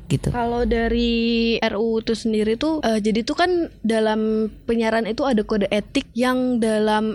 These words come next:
Speaker 2: R U U itu belum ada gitu loh, belum disinggung. Nah, dari situ tuh kita menyinggung tentang kebijakan dalam media. Fungsinya itu, fungsi dari R U U itu sendiri juga salah satunya untuk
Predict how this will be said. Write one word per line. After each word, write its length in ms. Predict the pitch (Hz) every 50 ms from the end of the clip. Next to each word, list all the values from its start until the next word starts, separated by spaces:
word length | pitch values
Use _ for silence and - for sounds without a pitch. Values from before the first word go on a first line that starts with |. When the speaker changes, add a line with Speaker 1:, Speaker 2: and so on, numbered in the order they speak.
| - -
Speaker 2:
R 140 | - 240 220
U 160 | 226 220 247
U 40 | 247
itu 160 | 247 240 320
belum 400 | 320 262 240 226 226 220 226 -
ada 240 | - 220 214 202 202 226
gitu 200 | 214 220 208 180
loh, 160 | 175 170 170 - - -
belum 240 | 208 214 214 208
disinggung. 600 | 202 208 - - 202 202 202 190 208 202 190 190
Nah, 320 | 202 196 190 185 190 - - - - - - - _
dari 320 | - 196 208 208 208 214 196
situ 240 | 226 208 208 240
tuh 160 | 240 294 302 -
kita 240 | - 262 - 285
menyinggung 760 | 294 285 269 262 254 240 233 226 220 220 254 285 311 320 302 - - - - - -
tentang 320 | 247 240 233 254 269 294 277
kebijakan 560 | - 233 233 220 190 220 202 - 233 247 247
dalam 240 | 226 214 214 208 208
media. 480 | 214 208 190 190 196 196 196 180 - - - - - - - - - -
Fungsinya 640 | - - - 240 240 233 - 247 233 233 226 220 208
itu, 400 | 208 - - 220 247 302 381 339 - -
fungsi 260 | 254 233 220 - 285
dari 220 | 240 254 240 233
R 160 | - 220 220 208
U 100 | 208 202
U 60 | 202
itu 140 | 202 220 196
sendiri 560 | - 208 196 196 190 196 220 262 330 330 -
juga 240 | - 220 208 220 214
salah 280 | 240 214 208 202 185
satunya 600 | - - - 214 208 202 - 214 208 226 247 240
untuk 260 | 247 240 240 285 -